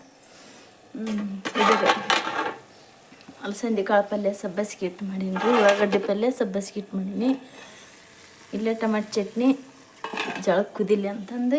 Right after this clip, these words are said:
ಇಲ್ಲೇ ಇಟ್ಟೀನಿ. ಅದು ಇನ್ನು ಕುದಿಬೇಕ್ರಿ ಅದು. ಇಲ್ಲೇ ಸ್ವಲ್ಪ ತಪ್ಲನ್ನು ಬಂದಿತ್ರಿ. ಇಲ್ಲೇ ತೊಗೊಂಡಿನಿ, ಮೆಂತ್ಯ ಪಲ್ಯ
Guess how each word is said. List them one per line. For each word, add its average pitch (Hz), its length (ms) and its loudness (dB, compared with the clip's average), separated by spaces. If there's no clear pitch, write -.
ಇಲ್ಲೇ 202 260 0
ಇಟ್ಟೀನಿ. 202 340 -6
ಅದು 185 200 -6
ಇನ್ನು 185 140 -6
ಕುದಿಬೇಕ್ರಿ 185 520 -10
ಅದು. 226 160 -6
ಇಲ್ಲೇ 196 160 -4
ಸ್ವಲ್ಪ - 200 -16
ತಪ್ಲನ್ನು 214 540 -6
ಬಂದಿತ್ರಿ. - 540 -8
ಇಲ್ಲೇ 247 200 0
ತೊಗೊಂಡಿನಿ, 202 440 -6
ಮೆಂತ್ಯ 196 320 -6
ಪಲ್ಯ 196 200 -4